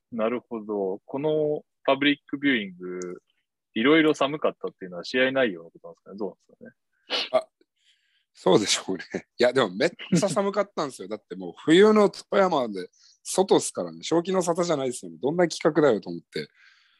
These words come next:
Speaker 1: 確かに僕、外って今初めて知りましたね。写真外っすね、
Speaker 2: そ-
Speaker 1: これ。
Speaker 2: 外です、これ。<laughs> バカクソ寒かったっす。
Speaker 1: てか、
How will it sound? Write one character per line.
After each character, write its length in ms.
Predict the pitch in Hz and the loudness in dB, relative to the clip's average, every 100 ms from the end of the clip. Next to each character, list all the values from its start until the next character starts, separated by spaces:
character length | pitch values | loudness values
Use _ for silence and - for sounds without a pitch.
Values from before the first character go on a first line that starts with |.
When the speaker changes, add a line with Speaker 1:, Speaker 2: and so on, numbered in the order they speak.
| _ _ _ _ _ _ | _ _ _ _ _ _
Speaker 1:
確 300 | 226 233 - | 2 4 2
か 120 | 147 | 2
に 80 | 131 | 2
僕、 840 | 131 165 226 220 220 214 214 208 202 | 0 -2 0 0 2 2 2 0 -2
外 300 | - 262 190 | -6 -4 -2
っ 40 | 139 _ - | -4 _ -6
て 80 | 120 | -4
今 240 | 180 117 | 0 -2
初 200 | 117 147 | -2 -4
め 120 | 135 | -6
て 100 | 101 | -8
知 100 | - 95 | -14 -12
り 80 | |
ま 100 | 95 | -12
し 80 | - | -12
た 100 | 90 | -14
ね。 240 | 87 90 90 | -14 -12 -2
写 160 | - 139 | 0 2
真 200 | 214 185 | 2 2
外 280 | 147 151 | 4 4
っ 20 | - | 2
す 140 | - | -4
ね、 60 | - | -16
Speaker 2:
そ- 20 | |
Speaker 1:
こ 100 | 98 | -12
れ。 100 | 95 - _ | -10 -12 _
Speaker 2:
外 420 | - - 190 208 | -4 2 4 4
で 140 | 85 | 0
す、 100 | - | -4
こ 140 | - 73 | -8 -10
れ。 100 | 71 _ _ _ _ - | -14 _ _ _ _ -8
<laughs> 1500 | - - - - - 330 415 - 370 - 320 - - - | -8 -6 -10 -10 -8 -4 -2 -2 -4 -6 -8 -8 -8 -2
バ 320 | 123 123 151 | 2 4 4
カ 200 | 165 214 | 2 0
ク 100 | 190 | 0
ソ 160 | - 208 | -2 -4
寒 260 | 208 180 175 | -2 -4 -4
か 80 | 151 | -6
っ 80 | - | -8
た 60 | |
っ 40 | - | -20
す。 220 | - - _ _ _ - - _ _ _ _ _ _ _ _ - | -20 -20 _ _ _ -20 -20 _ _ _ _ _ _ _ _ -2
Speaker 1:
て 120 | 196 | 0
か、 100 | 180 | 2